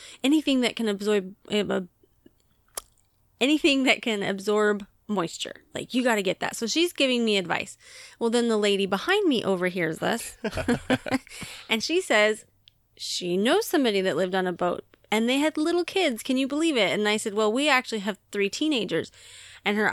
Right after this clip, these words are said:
eyes got big and she's like, "I've never heard of that before." Um, and so I'm trying to, like, put my stuff on the belt to check out. I mean, they're just, both of 'em on either <laughs> side of me. One, you know, giving me advice,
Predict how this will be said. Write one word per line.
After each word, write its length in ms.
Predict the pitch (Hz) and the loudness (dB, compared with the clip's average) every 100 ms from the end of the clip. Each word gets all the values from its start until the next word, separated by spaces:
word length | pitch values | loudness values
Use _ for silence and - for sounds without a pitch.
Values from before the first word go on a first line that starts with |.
| - | 2
eyes 260 | 202 214 | 2 2
got 180 | 220 202 | 2 2
big 400 | 202 208 208 202 - - - | 4 4 4 0 -10 -20 -16
and 80 | 190 | -10
she's 120 | - | -6
like, 140 | 170 | -6
"I've 120 | - | -4
never 540 | 185 202 220 202 190 196 | 0 2 4 4 4 2
heard 180 | 202 180 | 2 0
of 80 | 170 | 0
that 220 | 196 - | 0 0
before." 500 | - 170 - - 185 _ - - - - - | -6 -6 -6 -6 -8 _ -20 -20 -20 -12 -2
Um, 520 | 196 190 180 185 131 - _ _ _ _ - - | 0 2 -2 -4 -10 -14 _ _ _ _ -10 -2
and 140 | 240 | 0
so 100 | 254 | 2
I'm 160 | 233 269 | 4 2
trying 160 | 294 285 | 2 2
to, 80 | |
like, 280 | 220 180 - _ | 2 0 -2 _
put 180 | - 320 | -4 -2
my 100 | 370 | 0
stuff 260 | 349 311 320 | 0 0 2
on 220 | 277 233 | 2 4
the 280 | 208 196 185 - | 4 4 2 -2
belt 380 | 196 190 226 - _ - | -2 2 2 -2 _ -14
to 80 | |
check 260 | 202 240 202 | -4 -2 2
out. 180 | 233 - | 4 4
I 60 | |
mean, 160 | 214 226 | 2 2
they're 160 | 269 302 | 2 2
just, 320 | 254 214 - _ _ 196 | 2 -2 -4 _ _ -6
both 280 | - 269 294 | 2 4 2
of 100 | 262 | 0
'em 200 | 233 196 | 0 0
on 240 | - 214 202 | 0 0 0
either 320 | - 285 294 302 | 2 4 4 4
<laughs> 100 | - | 2
side 280 | 285 285 | 4 6
of 120 | 233 208 | 4 0
me. 260 | 190 185 - - - - - | 0 -2 -6 -18 -20 -16 -2
One, 320 | 233 254 220 | 0 2 2
you 100 | 240 | 2
know, 140 | 214 | 2
giving 380 | 190 - 254 254 | 2 2 2 2
me 120 | 247 | 2
advice, 500 | 233 202 202 202 202 | 2 4 2 2 -2